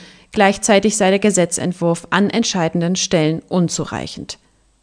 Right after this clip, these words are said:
Aus der Landtagsfraktion der Grünen hieß es, für hybride Angriffe und für rechtsmotivierte Straftaten könne und müsse mit der A F D eine Partei in Verantwortung genommen werden,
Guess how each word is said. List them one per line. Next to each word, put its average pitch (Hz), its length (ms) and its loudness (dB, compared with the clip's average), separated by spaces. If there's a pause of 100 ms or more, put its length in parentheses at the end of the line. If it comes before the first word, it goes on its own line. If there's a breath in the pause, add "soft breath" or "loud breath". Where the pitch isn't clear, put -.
(300)
Aus 151 160 -4
der 170 140 2
Landtagsfraktion 180 920 0
der 170 120 2
Grünen 226 420 6
hieß 233 280 6
es, 233 200 4 (380 soft breath)
für 233 280 2
hybride 233 480 4
Angriffe 190 560 2
und - 180 -2
für 196 160 -2
rechtsmotivierte 202 880 2
Straftaten 196 840 0 (320 loud breath)
könne 240 420 4
und 214 220 2
müsse 220 420 4
mit 196 180 -2
der 196 160 0
A 185 140 2
F 185 180 -4
D 208 220 2
eine 190 240 -2
Partei 202 460 0
in 131 100 -2
Verantwortung 190 720 -2
genommen 185 420 0
werden, 185 360 4